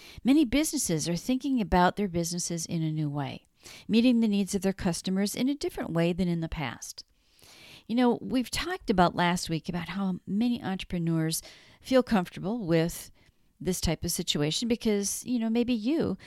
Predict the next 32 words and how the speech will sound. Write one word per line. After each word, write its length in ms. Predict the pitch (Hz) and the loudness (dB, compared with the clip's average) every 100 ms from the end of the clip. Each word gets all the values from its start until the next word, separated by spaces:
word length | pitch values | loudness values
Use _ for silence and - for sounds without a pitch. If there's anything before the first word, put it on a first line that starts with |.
| - - | -18 -2
have 280 | 220 180 - | 0 0 0
already 280 | 175 208 226 | 2 4 4
been 200 | 220 220 | 4 4
working 340 | 202 - 202 | 2 0 -2
virtually 600 | 175 185 - 185 185 190 | 2 2 2 0 2 2
and 100 | 180 | 2
working 320 | 165 196 214 | -2 -2 0
at 100 | 208 | 2
home 200 | 175 190 | 2 2
is 140 | 214 160 | 2 2
really 200 | 160 185 | 2 4
no 120 | 214 | 4
different. 380 | 214 294 156 - | 4 0 0 -2
That's 320 | - 156 - - - - | -2 -4 -6 -12 -20 -6
kind 180 | 175 175 | -2 0
of 80 | |
the 100 | 175 | 0
way 200 | 165 165 | 2 2
it 80 | 170 | 2
is 180 | 151 160 | 0 -2
for 100 | - | -2
my 120 | 156 | 0
husband 380 | 156 160 - 156 | 2 0 0 -2
and 140 | 147 | 0
I. 280 | 208 262 156 - - - - - - - - _ - | 0 0 0 -4 -18 -20 -20 -20 -20 -20 -20 _ -4
And 100 | 254 | -2
perhaps 460 | 294 247 311 - - | 0 2 0 -2 -4
you're 80 | |
comfortable 540 | 320 302 339 403 277 156 | -4 -4 -4 -4 -2 0
with 160 | 175 | -2
tools 340 | - 220 185 170 | -2 0 2 2
like 380 | 151 139 - | 0 0 -2